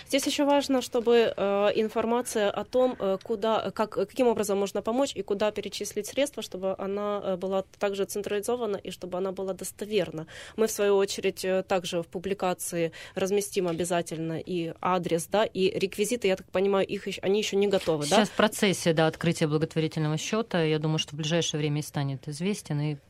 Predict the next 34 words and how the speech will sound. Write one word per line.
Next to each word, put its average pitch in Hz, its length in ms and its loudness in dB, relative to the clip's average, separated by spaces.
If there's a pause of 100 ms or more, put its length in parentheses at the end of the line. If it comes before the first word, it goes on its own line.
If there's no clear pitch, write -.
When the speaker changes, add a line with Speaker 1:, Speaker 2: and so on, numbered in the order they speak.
(120)
Speaker 2:
таким - 240 -4
образом 143 180 -4
Speaker 1:
То - 60 6
есть 147 120 0
пока - 120 2
Speaker 2:
тоже. 285 140 4
Speaker 1:
что 233 140 2
можно 220 320 0
просто 208 340 -6
прийти, 233 480 -4
и 202 300 -4
с-, - 200 -8
и 190 260 0
у 185 40 0
вас 196 220 0
будут 190 320 -2
там, 180 240 0
да, 220 280 2
э, 180 200 -2
места, 196 320 -2
где 226 180 -8
можно 180 300 -6
будет 175 160 0
Speaker 2:
Да, 165 160 4
Speaker 1:
сделать 160 320 0
Speaker 2:
да, 156 60 4
можно 160 320 4
будет 160 120 2
Speaker 1:
пожертву? 190 80 -2
Speaker 2:
пожертвование, 170 500 0
тоже 151 260 -4
будут 151 240 -8
места, 139 320 -8
да. 135 180 -8